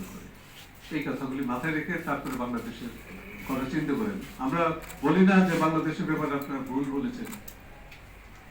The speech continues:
এটা বলি না, কিন্তু বাংলাদেশকেও আপনার সময় দিতে হবে।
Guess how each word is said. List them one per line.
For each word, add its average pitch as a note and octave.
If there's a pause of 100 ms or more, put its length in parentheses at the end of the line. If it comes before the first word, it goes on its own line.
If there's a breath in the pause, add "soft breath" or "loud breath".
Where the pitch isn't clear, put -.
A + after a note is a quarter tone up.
(140)
এটা C3+
বলি B2+
না, F2+ (920)
কিন্তু C3+
বাংলাদেশকেও D3
আপনার C3+
সময় D#3
দিতে B2+
হবে। G2